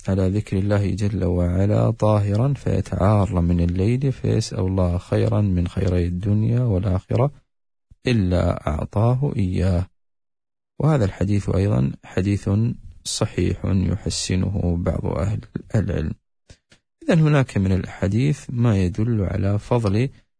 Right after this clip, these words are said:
الطهارة من النوم على وجه التصريح، وهناك أحاديث أخرى تدل في معناها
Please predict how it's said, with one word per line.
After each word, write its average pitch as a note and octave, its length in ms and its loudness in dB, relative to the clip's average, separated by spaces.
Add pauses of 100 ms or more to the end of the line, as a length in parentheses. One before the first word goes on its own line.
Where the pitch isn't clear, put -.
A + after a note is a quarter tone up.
(320)
الطهارة F#2+ 760 2
من F2+ 240 0
النوم G#2+ 640 0 (220)
على F2+ 280 0
وجه F#2+ 400 -2
التصريح، - 880 -2 (600)
وهناك F#3+ 420 2
أحاديث A2 440 0
أخرى A#2 600 0 (720)
تدل C3 1040 0 (440)
في A2 400 0
معناها F#2+ 960 0